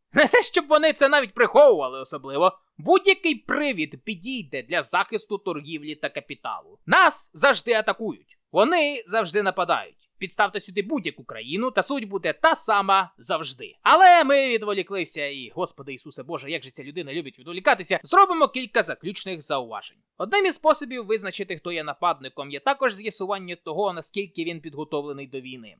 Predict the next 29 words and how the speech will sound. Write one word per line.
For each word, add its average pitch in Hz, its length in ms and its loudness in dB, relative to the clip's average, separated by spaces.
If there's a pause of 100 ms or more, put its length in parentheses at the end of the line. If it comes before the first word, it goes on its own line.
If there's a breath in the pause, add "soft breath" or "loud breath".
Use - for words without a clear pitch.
Взагалі, 285 520 -2
сторона, 311 560 2
яка 262 260 -4
краще 269 360 -4
підготовлена 226 580 -4
до 196 140 -10
війни 247 300 -10
у 175 80 -4
військовому 135 460 -16
плані, 147 340 -8
частіше 427 500 -2
за 311 120 2
все 254 240 -4
є 208 140 -2
агресором. 123 680 -2 (120)
Втім, 339 260 -2
все 269 120 -8
це 262 120 -4
не 269 80 -4
має 247 200 -2
великого 202 360 -6
значення, 269 560 -8
тому 233 220 -6
що 202 200 -6
робітничий 196 540 -8
клас - 480 2
не 240 140 -2
хоче 269 480 -4
війни, 226 520 -10